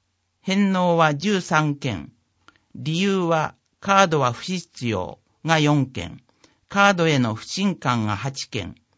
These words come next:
自己都合が一件。問い。相次ぐトラブルの中の総点検の実施状況について問う。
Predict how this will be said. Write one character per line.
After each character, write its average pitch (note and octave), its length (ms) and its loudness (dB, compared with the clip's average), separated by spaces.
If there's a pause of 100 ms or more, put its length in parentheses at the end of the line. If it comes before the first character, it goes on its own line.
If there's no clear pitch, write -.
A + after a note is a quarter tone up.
(440)
自 D3 160 -8
己 - 40 -8
都 G3+ 340 -2
合 F3+ 220 2
が A2+ 140 0
一 G#2+ 160 -10 (140)
件。 A#2 300 -4 (3000)
問 E3+ 200 -2
い。 F#2 180 -8 (720)
相 G3 200 2
次 D#3+ 220 -4
ぐ C#3+ 100 2
ト E3+ 140 -2
ラ F#3+ 140 4
ブ E3+ 120 -4
ル D3 100 -2
の B2+ 140 2
中 A#2+ 360 -2
の A2+ 320 -4 (240)
総 G#3 280 0
点 G3+ 340 0
検 B2 320 0
の G#2+ 140 -2
実 D3+ 440 -6
施 F3 60 -4
状 F#3+ 200 2
況 D#3 280 -2
に A#2 160 0
つ A#2+ 180 -12
い A2 120 -8
て A2+ 160 -6
問 G#2+ 400 -6
う。 - 40 -20